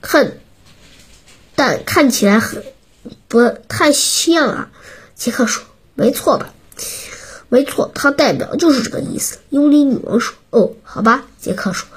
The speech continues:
他又看了一眼第四个象形文字，仍然看不出是哪一块折叠的布。他觉得那更像一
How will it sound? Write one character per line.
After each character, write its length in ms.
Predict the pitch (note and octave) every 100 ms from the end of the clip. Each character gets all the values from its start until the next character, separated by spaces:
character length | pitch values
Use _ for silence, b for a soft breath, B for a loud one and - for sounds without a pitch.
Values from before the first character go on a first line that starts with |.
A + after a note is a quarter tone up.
| B B B B B B B B
他 140 | - D#4
又 200 | D#4 -
看 280 | - B3+
了 80 | G#3
一 120 | G#3+ G3+
眼 220 | - -
第 140 | D4
四 220 | C#4+ -
个 60 | B3
象 240 | G#3+ G#3+ -
形 200 | - -
文 180 | -
字， 180 | - - - _ _
仍 160 | - B3
然 160 | D#4 C4+
看 260 | - B3
不 100 | F#3+
出 280 | G#3 - A3
是 260 | A3 - - B B B B B B
哪 180 | G3+ -
一 140 | -
块 220 | - C4+
折 240 | - F#3+ F#3+
叠 180 | F#3+ F#3
的 100 | G#3+
布。 280 | A3 A#3 - B B B B B B B B
他 200 | C#4+ C4+
觉 220 | A#3 A3+
得 240 | B3 - -
那 160 | C#4+
更 300 | C#4+ C#4+ E4
像 220 | C4 C4 A#3+
一 200 | G#3